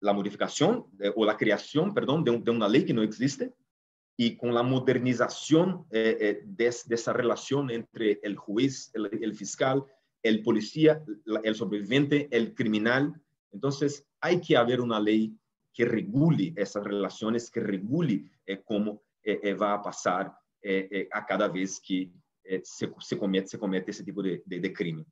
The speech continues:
Entonces, es importante. Eh, pero también es importante para generar una discusión social al respecto, eh, del tema.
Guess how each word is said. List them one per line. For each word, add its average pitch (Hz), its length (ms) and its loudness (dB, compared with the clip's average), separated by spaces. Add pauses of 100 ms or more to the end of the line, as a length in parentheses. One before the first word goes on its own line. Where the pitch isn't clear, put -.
(400)
Entonces, 123 500 -4
es 120 180 4
importante. 117 640 -2 (360)
Eh, 117 220 6
pero 151 180 6
también 156 400 4
es 156 120 0
importante 151 440 0
para 147 200 -2
generar 143 480 4
una 151 160 2
discusión 165 800 0
social 143 840 0
al 120 120 2
respecto, 135 720 0 (300)
eh, 117 240 2
del 110 280 0
tema. 95 360 -2